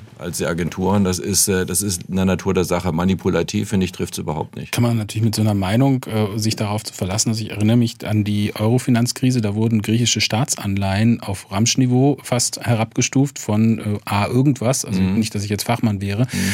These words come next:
Speaker 2: Äh, da kriegt man dann aber auch mal Ärger mit der Politik.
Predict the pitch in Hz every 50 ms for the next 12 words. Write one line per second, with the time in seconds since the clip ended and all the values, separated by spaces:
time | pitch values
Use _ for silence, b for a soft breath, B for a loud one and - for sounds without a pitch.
0 | 104 B B B - 120 113 110 117 123 - - 98 - - 110 - - - 139
1 | 151 165 170 170 165 160 160 - 170 151 120 131 160 175 175 170 170 170 156 -
2 | 165 151 - 233 226 -